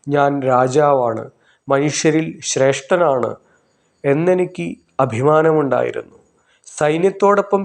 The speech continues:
സഞ്ചരിച്ച് ഭൂമി കീഴടക്കിയ ഞാൻ അങ്ങയെ ഓർമ്മിച്ചതുപോലുമില്ല. വിഷയഭോഗങ്ങൾ കിട്ടാനായി കർമ്മങ്ങൾ ചെയ്തും അവയെപ്പറ്റി തന്നെ ചിന്തിച്ചും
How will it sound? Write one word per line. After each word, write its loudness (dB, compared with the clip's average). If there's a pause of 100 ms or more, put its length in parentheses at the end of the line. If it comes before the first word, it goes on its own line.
(140)
സഞ്ചരിച്ച് -2 (440)
ഭൂമി 0
കീഴടക്കിയ 2 (160)
ഞാൻ 2 (440)
അങ്ങയെ 2 (380)
ഓർമ്മിച്ചതുപോലുമില്ല. -2 (680)
വിഷയഭോഗങ്ങൾ 2 (100)
കിട്ടാനായി 0 (440)
കർമ്മങ്ങൾ 0 (140)
ചെയ്തും 2 (400)
അവയെപ്പറ്റി -2
തന്നെ 0 (140)
ചിന്തിച്ചും -6